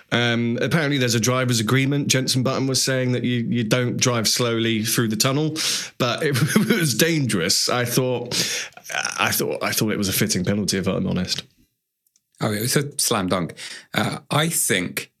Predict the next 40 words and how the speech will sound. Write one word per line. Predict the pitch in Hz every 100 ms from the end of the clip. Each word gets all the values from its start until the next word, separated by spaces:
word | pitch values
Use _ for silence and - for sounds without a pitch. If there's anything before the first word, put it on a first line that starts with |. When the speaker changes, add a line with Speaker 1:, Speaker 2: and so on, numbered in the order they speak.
| _
Speaker 2:
that | 113 104
Charles | - 117 110 101 98 - - _ _ -
thought | - 110 95 - _ _ -
that | 98 - - _
the | - 95
laps | 95 -
were | 82
done. | 80 - _ _ _ _ _ _
That's | 120 - -
the | - 120
only | 117
reason | 110 110
I | 104
can | 107
imagine | 98 95
he | 120 120
would | 101
be | 90
slowing | 101 92 90
down | 90 87 -
in | 92
the | 87
tunnel, | 98 90 87 -
and | 95 95
then | 92
it's | 90
just | - 101
another | 90 90 - _
brain | 98 95 95
fart | 90 82 87 -
from | 95 82 80 - _ -
Javi, | 95 92 82 85
who's | 98 85 85
just | - 82 -
not | 82 -
paying | 90
attention | 82 87 69 80
seemingly, | 87 85 82 82
and | 87
that's, | 87 - -